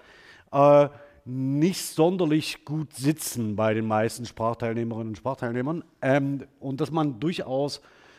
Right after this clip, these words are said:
ähm, da das ein oder andere abenteuerliche Konstrukt in der Realität sieht.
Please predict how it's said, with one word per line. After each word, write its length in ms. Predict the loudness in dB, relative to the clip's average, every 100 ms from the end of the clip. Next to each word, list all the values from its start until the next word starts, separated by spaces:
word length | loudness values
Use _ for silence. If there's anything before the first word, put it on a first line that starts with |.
| -10
ähm, 220 | -2 -2 4
da 180 | 4
das 200 | 4 -2
ein 480 | -6 0 0 0 -4
oder 320 | -6 -2 -2
andere 580 | -2 -4 -2 2 2 0 0
abenteuerliche 880 | 0 0 -4 -2 -2 0 -2 -4 -4
Konstrukt 640 | -6 -6 -6 -8 -8 -10
in 80 | -6
der 100 | -2
Realität 540 | -2 -2 -4 -4 -4
sieht. 320 | -8 -10 -14